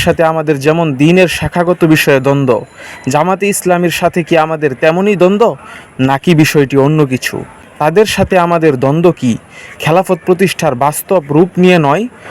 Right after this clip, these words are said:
তাদের সাথে দ্বন্দ্ব কি নামাজে আমিন জুড়ে বলা হবে না আস্তে, রফি আদাইন করা হবে কি করা হবে না, ইমামের পিছনে সূরা ফাতিহা পড়তে হবে কি পড়তে হবে না, এ সমস্ত বিষয়ে? যে খেলাফত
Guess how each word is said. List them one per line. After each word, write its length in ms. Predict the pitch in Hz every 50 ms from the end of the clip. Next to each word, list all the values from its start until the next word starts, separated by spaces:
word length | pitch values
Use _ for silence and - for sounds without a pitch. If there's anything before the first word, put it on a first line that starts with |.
| - - - -
তাদের 280 | - 147 156 170 202 208
সাথে 240 | - 196 190 - 185
দ্বন্দ্ব 320 | 147 143 143 156 180 185 185 170 -
কি 120 | 151 135 117 - - - - - - - 131
নামাজে 400 | 139 147 160 175 180 165 165 165 156 170
আমিন 180 | 180 202 196 175 139
জুড়ে 180 | 143 151 170 180
বলা 240 | 180 190 190 185 165
হবে 260 | 151 151 151 202 208 175
না 140 | 151 147 143 147
আস্তে, 280 | 143 - - - 135 120 120 123 - - - - - - -
রফি 260 | 139 170 - - 196 190 185
আদাইন 240 | 175 185 196 202 202
করা 240 | - 202 202 196 185
হবে 280 | 151 143 147 143 160 196 226
কি 140 | - - 185
করা 220 | 165 175 160 156 143
হবে 240 | 135 135 123 131 123
না, 140 | 117 107 120 - - - - - - - 160
ইমামের 300 | 175 196 202 214 220 214 185
পিছনে 340 | 214 202 - 190 180 185 170
সূরা 260 | - - 170 160 160
ফাতিহা 400 | - 175 170 165 165 180 165 156 151
পড়তে 340 | 156 - 180 175 - - 165
হবে 300 | 135 131 135 131 147 185 208 190
কি 80 | - 208
পড়তে 300 | 170 160 151 - - 170 151 135
হবে 180 | 135 123 127 127
না, 120 | 120 110 107 - - - - - - - - - - 139
এ 20 |
সমস্ত 380 | 123 151 147 170 185 - - 220 220 220
বিষয়ে? 300 | 220 - - 247 202 151 143 - - - - - - - - 131
যে 80 | 156 190 208
খেলাফত 400 | - 208 208 214 202 185 190